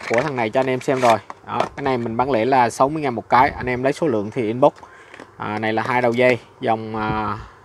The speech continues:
hai A thực mười hai V sáu nha anh em. À, mình có loại mười tám V nữa. Hai A và ba A thì, à, mình cũng quay video trước cho anh em rồi á.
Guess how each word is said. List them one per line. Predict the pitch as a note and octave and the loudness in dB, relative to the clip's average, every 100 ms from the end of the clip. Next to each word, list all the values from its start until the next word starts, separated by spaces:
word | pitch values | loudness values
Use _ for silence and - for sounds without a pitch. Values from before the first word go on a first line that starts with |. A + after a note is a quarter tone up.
| - - - - - - - - - | -20 -20 -20 -20 -20 -20 -20 -20 -18
hai | - C3+ B2 | 0 2 4
A | B2+ B2+ | 4 4
thực | C3+ - - - - - - - | 2 -4 -8 -20 -20 -20 -20 -4
mười | A#2+ | -2
hai | A#2 C3+ | 2 2
V | C3+ C3+ | 2 2
sáu | - D3 | 6 6
nha | G3 E3 | 6 0
anh | C#3+ | 0
em. | C#3+ - - - | -2 -6 -18 -4
À, | A#2 A#2+ | 0 2
mình | A#2+ | 0
có | A#2+ C3+ | 4 6
loại | E3 G#2+ | 6 4
mười | A#2+ A#2 | 2 2
tám | B2+ D#3 | 4 4
V | E3 D3+ | 4 2
nữa. | B2+ A#2+ - - - - - - | 2 -2 -4 -14 -20 -20 -20 -4
Hai | - D3 | 6 8
A | C#3 C#3 | 10 8
và | C3 | 6
ba | B2 C3 | 6 4
A | B2 B2+ B2+ - - | 6 4 2 -2 -6
thì, | B2 | 0
à, | A2+ A2 | 2 4
mình | A2 A2 | 2 -2
cũng | G#2 B2+ | -4 0
quay | C#3+ | 0
video | C3+ C3 B2+ | 0 0 0
trước | A#2 E3+ - | 2 -2 0
cho | D3+ | -2
anh | B2+ | 0
em | B2 | 2
rồi | A#2 | 2
á. | A#2 | 2